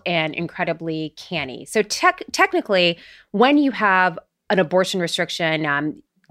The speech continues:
generally it is the state that enforces it. And so Roe versus Wade, for example, involved Jane Roe, the petitioner, the woman who is seeking an abortion,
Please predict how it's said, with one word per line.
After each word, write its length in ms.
generally 600
it 80
is 160
the 80
state 600
that 340
enforces 560
it. 140
And 140
so 540
Roe 260
versus 360
Wade, 280
for 100
example, 520
involved 600
Jane 320
Roe, 480
the 360
petitioner, 560
the 100
woman 240
who 100
is 100
seeking 380
an 60
abortion, 480